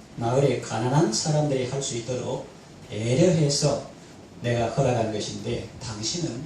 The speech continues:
들에 나올 필요가 없어." 우리는 이삭을 주어서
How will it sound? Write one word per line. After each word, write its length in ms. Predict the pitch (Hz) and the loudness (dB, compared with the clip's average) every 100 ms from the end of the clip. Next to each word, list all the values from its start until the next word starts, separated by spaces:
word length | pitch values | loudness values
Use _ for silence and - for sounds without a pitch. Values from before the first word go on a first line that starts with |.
| - | -12
들에 320 | - 120 131 127 | -8 -2 0 2
나올 300 | 113 110 - | 2 0 -2
필요가 340 | - 135 - | 0 2 2
없어." 240 | - - - - - - - - - - | -2 -4 -6 -10 -18 -20 -20 -20 -10 2
우리는 440 | 139 202 170 - - - - - - | 4 4 2 0 -6 -18 -20 -18 -8
이삭을 500 | 143 135 196 202 160 | -4 -2 0 2 2
주어서 600 | - 160 127 - 147 | 2 0 0 0 -4